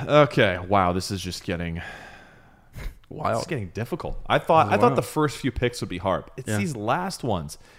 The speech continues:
Speaker 1: that you
Speaker 2: Mm-hmm.
Speaker 1: wanna make sure you made the right choice.
Speaker 2: Yep.
Speaker 1: So I've got Aragorn, Samwise Gamgee, who's my ring bearer, Arwen Udamiel, Dwalin, Tom Bombadil, Radagast the Brown. I almost have too much power.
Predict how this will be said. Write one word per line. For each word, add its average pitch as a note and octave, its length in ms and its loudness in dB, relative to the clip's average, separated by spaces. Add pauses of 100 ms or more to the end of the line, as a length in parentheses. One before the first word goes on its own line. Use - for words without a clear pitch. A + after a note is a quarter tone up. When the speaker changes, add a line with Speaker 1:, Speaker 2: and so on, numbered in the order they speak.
Speaker 1:
that A2+ 60 -12
you - 20 -
Speaker 2:
Mm-hmm. G#2+ 100 -6
Speaker 1:
wanna E3 140 -2
make D3 100 -2
sure C#3+ 160 -4
you B2 80 -2
made A2+ 160 -2
the F#2+ 100 -2
right F#2 200 0
choice. E2+ 420 -4
Speaker 2:
Yep. G#2+ 80 -4
Speaker 1:
So B2 80 4
I've B2+ 140 6
got B2+ 180 4
Aragorn, A2 540 4 (320)
Samwise B2+ 580 0
Gamgee, G2+ 360 0
who's F#2 120 -2
my F2+ 80 -2
ring F2 260 -2
bearer, D2+ 300 -4 (300)
Arwen A#2+ 440 6
Udamiel, G2 580 2 (440)
Dwalin, G#2+ 540 6 (400)
Tom B2+ 340 2
Bombadil, E2+ 540 0 (280)
Radagast G2 600 2
the E2+ 80 -8
Brown. E2+ 320 -4
I A#2 100 -8
almost D#3 300 -4
have F2+ 180 -6
too F#2 160 -8
much E2+ 260 -8
power. E2 420 -6